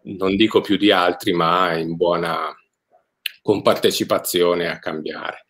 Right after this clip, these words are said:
Ma proprio per far capire o per provocare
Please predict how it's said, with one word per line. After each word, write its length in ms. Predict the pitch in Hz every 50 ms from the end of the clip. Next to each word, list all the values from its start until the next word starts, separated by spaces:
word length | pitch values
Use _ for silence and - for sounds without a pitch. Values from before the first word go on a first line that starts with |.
| _ _ - - - - - _ _ _ _
Ma 640 | - 110 101 107 113 120 127 135 147 160 165 165 165 - - _ _ _ _ _ - - 160 - - - _ _ _ _ _ _ _ _
proprio 520 | - 131 139 143 139 135 135 117 107 -
per 340 | - 123 117 113 113 110 107
far 300 | - - 117 110 110 -
capire 640 | - 117 110 - - 123 120 113 107 92 87 90 87
o 280 | 98 113 127 135 135
per 240 | - - 101 - -
provocare 1000 | - - 104 101 104 101 - - - 113 110 104 98 87 78 78 78 76 - _